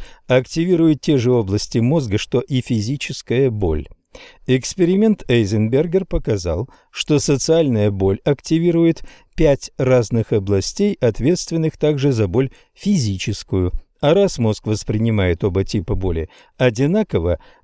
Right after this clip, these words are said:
то социальная боль может вызвать не меньшее страдание, чем физическое. Вспомните о том, как у вас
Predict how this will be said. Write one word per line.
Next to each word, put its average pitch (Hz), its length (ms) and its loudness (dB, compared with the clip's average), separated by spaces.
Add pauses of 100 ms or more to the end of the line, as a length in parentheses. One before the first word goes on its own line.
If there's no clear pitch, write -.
то 143 120 2
социальная 156 840 0
боль 156 360 2 (260)
может 151 420 2
вызвать 147 400 0
не 175 140 2
меньшее 123 400 0
страдание, 104 560 0
чем 107 200 -6
физическое. 123 760 -6 (340)
Вспомните 117 680 2
о 123 80 4
том, 110 200 0
как 120 220 0
у 120 60 2
вас 190 320 0